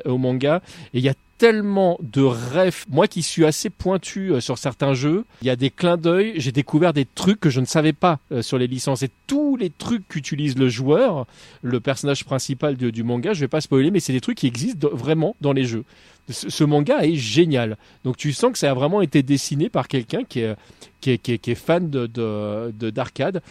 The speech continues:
C'est édité par Mana Books et vraiment, je conseille.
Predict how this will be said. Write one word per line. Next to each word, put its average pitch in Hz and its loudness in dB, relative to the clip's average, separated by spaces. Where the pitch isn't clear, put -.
C'est - 0
édité 147 -2
par 143 0
Mana 180 4
Books 147 -2
et 127 2
vraiment, 135 -2
je 170 -2
conseille. - -8